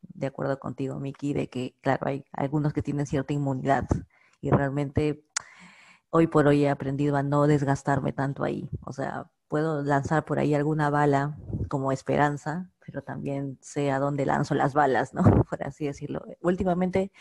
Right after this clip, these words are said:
la gente más abierta, por así decirlo, a nuevas ideas, obviamente son los que, los que empiezan como startup, ¿no? Porque lo tienen en su A D N y es como que están completamente dispuestos y aptos a,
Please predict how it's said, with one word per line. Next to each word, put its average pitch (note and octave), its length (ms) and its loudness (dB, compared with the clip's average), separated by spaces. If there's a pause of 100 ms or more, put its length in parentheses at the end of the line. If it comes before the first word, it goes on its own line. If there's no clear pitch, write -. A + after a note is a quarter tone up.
(460)
la E3 120 0
gente G3 300 0
más G3 520 0 (200)
abierta, D3 560 -2
por C3+ 200 -4
así C#3 260 -6
decirlo, C#3 680 -6
a C#3 300 -6
nuevas C#3+ 380 -4
ideas, C#3+ 560 -4
obviamente C3+ 500 -6
son C#3 220 -6
los - 160 -8
que, - 400 -18
los C#3 180 -4
que - 80 -10
empiezan C#3+ 640 -6
como C#3 260 -10
startup, - 520 -6
¿no? C#3 160 -6
Porque - 320 -10
lo C#3 120 -4
tienen D3+ 280 -4
en C#3+ 100 -6
su D3 140 -10
A D3 60 -4
D C#3+ 240 -6
N D3+ 240 -10
y C#3+ 100 -12
es C#3+ 100 -14
como C#3+ 240 -20
que C#3 120 -20
están C#3+ 280 -12
completamente C#3 720 -10
dispuestos - 640 -8
y C#3+ 60 -4
aptos - 320 -8
a, - 200 -8